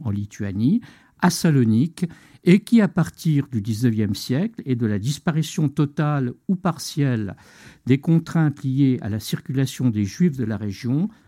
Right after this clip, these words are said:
a fait de ces communautés des éléments décisifs, non seulement de la culture urbaine et bourgeoise, mais aussi de la dynamique économique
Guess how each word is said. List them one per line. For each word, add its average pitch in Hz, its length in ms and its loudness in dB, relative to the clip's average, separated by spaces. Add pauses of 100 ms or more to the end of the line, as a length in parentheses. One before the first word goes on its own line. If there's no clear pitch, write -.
(160)
a 156 100 4
fait 165 340 0
de 139 140 -4
ces - 220 -4
communautés 127 800 0 (360)
des 147 280 2
éléments 123 520 2
décisifs, 120 840 -2 (120)
non 185 260 6
seulement 175 540 2
de 117 120 0
la 104 100 -2
culture 110 480 -4 (160)
urbaine 113 640 0 (420)
et 107 240 -2 (180)
bourgeoise, 131 680 0 (360)
mais 170 180 4
aussi 135 460 0 (240)
de 127 100 4
la 127 140 4
dynamique 120 680 0 (160)
économique 120 720 2